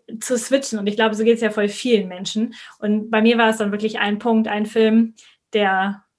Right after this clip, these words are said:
die Entscheidung getroffen hat, wo ich wirklich abends auf dem Sofa heulend saß und gesagt habe, so,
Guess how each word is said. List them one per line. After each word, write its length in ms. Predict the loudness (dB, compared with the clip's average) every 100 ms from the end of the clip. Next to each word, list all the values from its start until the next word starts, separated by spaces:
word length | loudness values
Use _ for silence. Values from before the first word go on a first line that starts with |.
| _
die 80 | 0
Entscheidung 400 | 0 2 2 2
getroffen 480 | -2 -4 -2 2 2
hat, 220 | 2 0
wo 60 | -4
ich 140 | -4
wirklich 340 | -4 -4 -6
abends 280 | -4 -4 -4
auf 100 | -10
dem 160 | -6 -4
Sofa 300 | -2 -4 0
heulend 320 | 0 0 -2
saß 260 | -2 -6 -8
und 100 | -10
gesagt 400 | -6 -8 -8 -8
habe, 220 | -8 -8
so, 260 | -10 -10